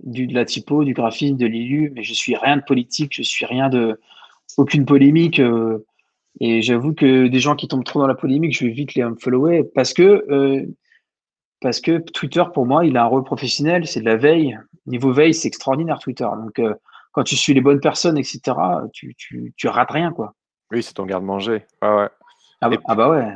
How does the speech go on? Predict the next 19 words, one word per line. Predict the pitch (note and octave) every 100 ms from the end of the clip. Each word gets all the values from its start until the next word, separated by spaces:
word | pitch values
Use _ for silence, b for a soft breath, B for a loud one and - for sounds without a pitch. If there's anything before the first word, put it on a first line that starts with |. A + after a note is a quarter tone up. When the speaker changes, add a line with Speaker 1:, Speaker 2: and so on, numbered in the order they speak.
| G2
Speaker 1:
c'est | - -
sûr. | E3+ - - - _ _ _ _ _ _ _
Speaker 2:
et | A2+
puis, | - C3 C3 A#2+ G#2+ - _
peut-être | B2 - C#3 C#3+ - -
qu'il | - A2+ G#2+
y | A2
a, | G#2 -
je | - -
réfléchis | G#2+ G#2 G2
à |
haute | F2+
voix, | G2+ F#2+
hein, | G#2+
mais | G#2+ F2
peut-être | - G#2 -
que, | G2+ F#2+ F#2+ F#2 F#2 - - _ _ _ _ _ _ -
vu | - A2+
que | B2+